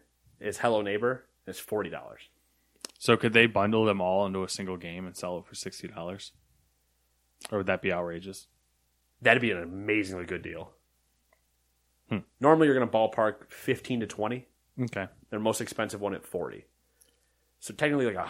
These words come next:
Speaker 1: I would say a hundred dollars for all
Speaker 2: Maybe
Speaker 1: their
Speaker 2: they should
Speaker 1: titles.
Speaker 2: just do, like, three or four at a time, like, three and then sixty dollars, and may-, it'd be, like, pa-, uh, this pack and then another pack.
Speaker 1: There was a,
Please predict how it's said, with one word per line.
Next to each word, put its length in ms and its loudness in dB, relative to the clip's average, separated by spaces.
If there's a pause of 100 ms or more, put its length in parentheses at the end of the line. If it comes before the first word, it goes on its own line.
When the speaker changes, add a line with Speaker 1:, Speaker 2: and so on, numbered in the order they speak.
Speaker 1:
I 100 4
would 100 2
say 100 0
a 60 2
hundred 260 0
dollars 420 -8 (100)
for 260 0
all 100 4
Speaker 2:
Maybe 160 10
Speaker 1:
their 100 8
Speaker 2:
they 40 6
should 140 4
Speaker 1:
titles. 220 8
Speaker 2:
just 80 -2
do, 140 4
like, 360 4
three 240 0
or 80 0
four 260 -2
at 60 -4
a 80 -4
time, 360 -6
like, 160 -8
three 420 -2
and 120 -4
then 320 -6 (260)
sixty 320 -6
dollars, 380 -2
and 100 -8
may-, 180 -4
it'd 200 -10
be, 80 -2
like, 260 -8
pa-, 120 -12
uh, 220 -8
this 160 -10
pack 360 -10
and 100 -12
then 140 -12 (100)
another 220 -12
pack. 80 -12
Speaker 1:
There 140 6
was 120 6
a, 100 2